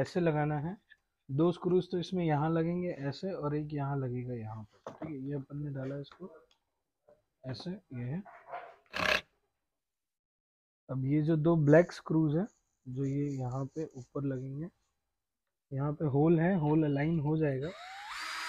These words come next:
तो बहुत ज़्यादा टाइट नहीं होगा। अब ये दोनों screws यहाँ पे नीचे लग जाएंगे। इसका हैंडल लगाने में देखिए थोड़ी परेशानी आ रही थी, यहाँ पे हल्का सा एक पार्ट निकला हुआ था, वो हमें कट करना पड़ा, मैन्युफैक्चरिंग डिफेक्ट है।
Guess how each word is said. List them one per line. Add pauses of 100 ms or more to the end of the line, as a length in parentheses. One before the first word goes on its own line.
(1400)
तो
बहुत
ज़्यादा
टाइट
नहीं
होगा।
अब
ये
दोनों
screws
यहाँ
पे
नीचे
लग
जाएंगे। (1600)
इसका
हैंडल
लगाने
में
देखिए
थोड़ी
परेशानी
आ
रही
थी, (100)
यहाँ
पे
हल्का
सा
एक (120)
पार्ट (100)
निकला
हुआ
था,
वो
हमें
कट
करना
पड़ा,
मैन्युफैक्चरिंग
डिफेक्ट
है।